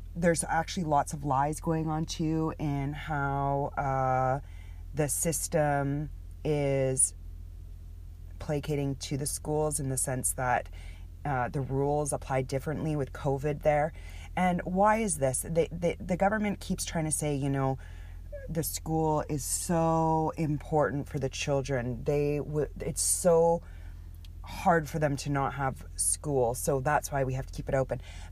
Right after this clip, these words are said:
But let's be honest, the real reason schools need to be open is because,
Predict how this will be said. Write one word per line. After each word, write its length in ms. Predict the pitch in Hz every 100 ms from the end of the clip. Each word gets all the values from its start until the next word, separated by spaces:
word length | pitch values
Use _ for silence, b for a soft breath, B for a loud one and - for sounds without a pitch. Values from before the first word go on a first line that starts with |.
| -
But 180 | 214 -
let's 380 | 180 185 - -
be 180 | 143
honest, 640 | 110 87 65 - - - -
the 120 | 160
real 340 | 147 165 160
reason 340 | 143 143 135 139
schools 400 | - 135 123 135
need 140 | 127
to 80 | -
be 140 | 123 -
open 320 | 117 - 120
is 180 | 123 -
because, 800 | - - - 120 113 117 -